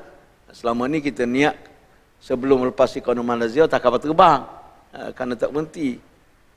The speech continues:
Tapi pada saya, tinggal Masjidil Haram empat waktu dia tinggal. Zuhur, Asar, Maghrib, Isyak. Tak sembahyang di Masjidil Haram, empat ratus ribu pahala gugur. Tak pasal-pasal. Ha, kerana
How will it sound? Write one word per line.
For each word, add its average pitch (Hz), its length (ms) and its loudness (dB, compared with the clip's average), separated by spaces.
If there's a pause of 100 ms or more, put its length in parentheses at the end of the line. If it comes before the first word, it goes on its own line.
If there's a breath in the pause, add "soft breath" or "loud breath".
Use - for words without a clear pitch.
(840)
Tapi 196 240 -2
pada 196 240 4
saya, 214 320 6
tinggal 185 640 4
Masjidil 156 400 -2
Haram 185 480 4
empat 185 400 0
waktu 151 480 -2 (480)
dia 110 80 -10
tinggal. 98 320 -10 (560)
Zuhur, 151 640 4
Asar, 160 400 4
Maghrib, 151 400 4
Isyak. 151 320 4 (320)
Tak - 160 -4
sembahyang 143 160 4
di 139 160 0
Masjidil 131 160 2
Haram, 143 320 6
empat 190 320 4
ratus 165 320 2
ribu 175 400 -2
pahala 135 560 2
gugur. 113 320 -2 (320)
Tak 110 80 -4
pasal-pasal. 101 480 -6 (880)
Ha, - 160 -20
kerana 156 480 0